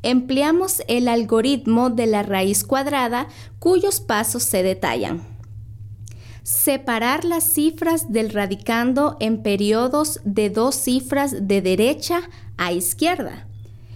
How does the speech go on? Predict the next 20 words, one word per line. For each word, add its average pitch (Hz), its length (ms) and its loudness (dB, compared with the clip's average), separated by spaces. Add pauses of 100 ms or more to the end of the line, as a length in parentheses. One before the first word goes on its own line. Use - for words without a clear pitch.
(200)
Extraemos 254 880 2
la 262 140 4
raíz 220 420 2
cuadrada 240 680 0
del 220 200 0
primer 202 480 0
periodo 254 640 2
de 202 140 4
la 208 140 4
izquierda. 214 760 -2 (320)
El 185 220 2
número 226 440 6
obtenido 220 680 2
se - 160 0
escribe 254 560 2
en 262 180 2
la 190 220 -4
parte 214 360 0
superior 190 640 0
derecha. 180 460 -2